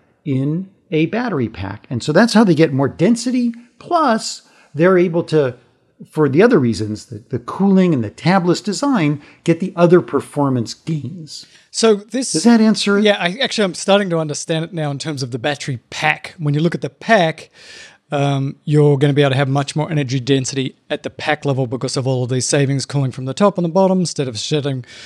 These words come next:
Speaker 2: all these little round things together. So the question I have now is, uh, Sandy actually predicted before the event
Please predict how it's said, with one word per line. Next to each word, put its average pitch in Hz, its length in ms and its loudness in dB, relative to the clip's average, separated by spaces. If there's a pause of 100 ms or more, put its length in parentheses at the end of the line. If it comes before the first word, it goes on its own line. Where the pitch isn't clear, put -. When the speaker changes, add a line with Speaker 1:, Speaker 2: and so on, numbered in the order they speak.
(120)
Speaker 2:
all 156 140 -2
these 143 180 0
little 147 160 -2
round 143 320 2
things 143 180 -6
together. 170 440 0 (420)
So - 160 0
the 180 100 2
question 254 360 0
I 208 160 2
have 170 220 0
now 196 380 -2
is, 175 580 -10 (720)
uh, 151 200 0
Sandy 226 400 2
actually 170 240 -4
predicted 160 800 -2 (680)
before 190 420 4
the 165 140 4
event 143 500 -2